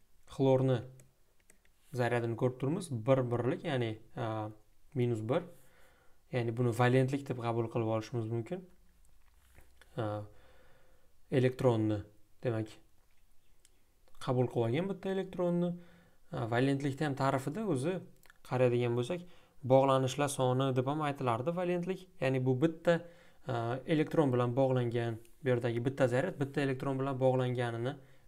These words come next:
bildirib turibdi. Ya'ni xlorni massasi o'ttiz besh u besh bo'ladigan bo'lsa,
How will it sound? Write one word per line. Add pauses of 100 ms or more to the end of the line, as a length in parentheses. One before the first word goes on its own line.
bildirib
turibdi. (1160)
Ya'ni
xlorni (440)
massasi
o'ttiz
besh
u
besh
bo'ladigan
bo'lsa,